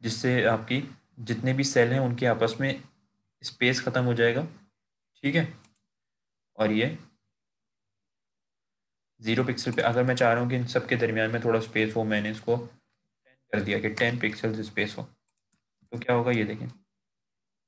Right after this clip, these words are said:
ये outer border के दरमियान और इन सब के दरमियान टेन, ten pixels का space आ गया। जैसे हम कोई calculator create कर रहे हैं या कुछ है तो उसमें आपने देखा होगा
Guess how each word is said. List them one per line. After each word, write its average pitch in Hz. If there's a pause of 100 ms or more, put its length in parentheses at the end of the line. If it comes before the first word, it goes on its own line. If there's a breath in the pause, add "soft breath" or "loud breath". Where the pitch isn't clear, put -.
(560)
ये 117
outer 110
border 120
के -
दरमियान 120
और 117
इन 113
सब -
के 120
दरमियान 110 (600)
टेन, 120
ten 123
pixels 110
का 120
space 104
आ 104
गया। - (1160)
जैसे 110
हम 107
कोई 110
calculator 107
create 104
कर 104
रहे 104
हैं 101
या 101
कुछ 107
है 110
तो 110
उसमें 113
आपने 107
देखा 107
होगा 107